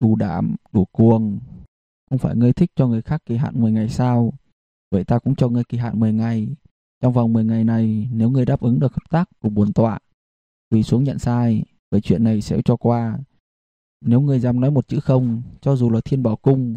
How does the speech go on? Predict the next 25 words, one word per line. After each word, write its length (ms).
cũng 140
không 180
thể 140
bảo 160
vệ 180
được 160
ngươi. 400
Chính 140
ngươi 120
suy 140
nghĩ 140
cho 140
kỹ 200
đi." 340
Tịch 100
Thiên 180
Dạ 160
nghe 140
vậy 220
cười 160
lạnh, 200
không 100
thèm 240
để 100
ý. 360